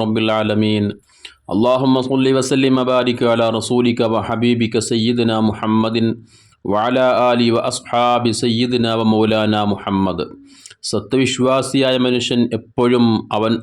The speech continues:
ആലോചിക്കേണ്ടത് അവൻ്റെ ഓരോ വാക്കുകൾ, ഓരോ പ്രവർത്തനങ്ങൾ, ഓരോ ചിന്തകൾ, ഇതെല്ലാം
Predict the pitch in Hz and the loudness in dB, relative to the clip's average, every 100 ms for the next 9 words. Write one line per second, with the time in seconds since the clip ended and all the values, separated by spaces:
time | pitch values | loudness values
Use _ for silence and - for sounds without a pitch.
0 | 110 107 110 110 107 110 98 85 80 - | -2 0 0 -2 -4 -4 -2 -2 -6 -8
1 | _ - _ 107 131 143 139 139 147 147 | _ -20 _ -4 0 0 0 2 2 2
2 | 147 131 131 127 135 131 110 110 120 127 | 2 0 -2 -4 -2 0 0 0 0 0
3 | 127 131 131 117 113 110 117 107 101 90 | 0 0 -2 -2 -2 -4 -2 0 -2 -4
4 | - 110 113 117 110 - 104 104 92 82 | -4 -2 0 0 0 0 0 0 -2 -4
5 | - - - _ - 110 113 117 123 127 | -6 -14 -20 _ -4 0 2 2 2 0
6 | 127 | 0